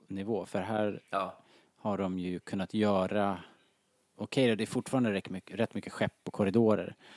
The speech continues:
Speaker 1: och så.
Speaker 2: Mm.
Speaker 1: Alltså miljöerna är begränsade. Det är begränsat. De har ju inte hunnit bygga eller haft råd att bygga liksom hur många sets som helst. Men, men det känns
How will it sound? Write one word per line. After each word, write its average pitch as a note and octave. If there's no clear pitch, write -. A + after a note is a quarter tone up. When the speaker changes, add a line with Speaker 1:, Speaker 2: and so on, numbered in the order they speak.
Speaker 1:
och -
så. G#2
Speaker 2:
Mm. F#2+
Speaker 1:
Alltså -
miljöerna F#2+
är E2+
begränsade. A2+
Det G#2+
är G#2+
begränsat. A2+
De A2
har A2
ju A2
inte G2+
hunnit G2+
bygga F#2+
eller F#2+
haft F#2
råd G#2
att F#2
bygga F#2
liksom F2+
hur A2+
många F2+
sets -
som F#2
helst. -
Men, G2
men G2+
det G2+
känns -